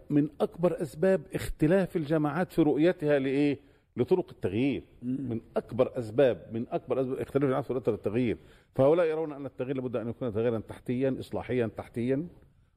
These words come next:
Speaker 1: والآخرون يرون أنه لابد أن يكون تغييرا فوقيا، إما بالنضال الدستوري أو بال-، بالتغيير بالسلاح. ومن ثم ف-، يعني كان، يعني هو نقطة التحول الكبيرة في هذه المسألة هي زوال الخلافة أو سقوط الخلافة،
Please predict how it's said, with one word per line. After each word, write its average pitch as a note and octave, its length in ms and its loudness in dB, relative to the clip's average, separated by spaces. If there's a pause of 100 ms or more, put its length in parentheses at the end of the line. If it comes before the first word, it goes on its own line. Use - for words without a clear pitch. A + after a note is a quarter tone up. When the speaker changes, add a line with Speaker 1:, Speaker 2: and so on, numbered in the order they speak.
Speaker 1:
والآخرون F#3 440 4
يرون D#3+ 200 2
أنه C#3+ 220 2
لابد C#3+ 180 -4
أن A2+ 80 -4
يكون B2+ 260 2
تغييرا B2 260 4
فوقيا، C3+ 680 0 (100)
إما A#2+ 240 4
بالنضال A2+ 880 2
الدستوري A2+ 500 0
أو B2 220 2
بال-، A2 580 0 (380)
بالتغيير A2 380 2
بالسلاح. B2+ 600 -2 (460)
ومن D3+ 180 4
ثم G#3 360 0
ف-، D3+ 320 2 (300)
يعني A#2+ 380 -2
كان، F#3+ 340 -2 (180)
يعني G#2+ 340 -2
هو A#2+ 340 2 (140)
نقطة D3 460 -2
التحول C#3 640 2
الكبيرة A#2 460 0
في G#2 120 -6
هذه C3+ 160 2
المسألة A#2+ 560 0
هي D#3 340 2 (320)
زوال B2+ 300 4
الخلافة B2 420 -2
أو B2+ 120 0
سقوط - 300 -6
الخلافة، F2 460 -8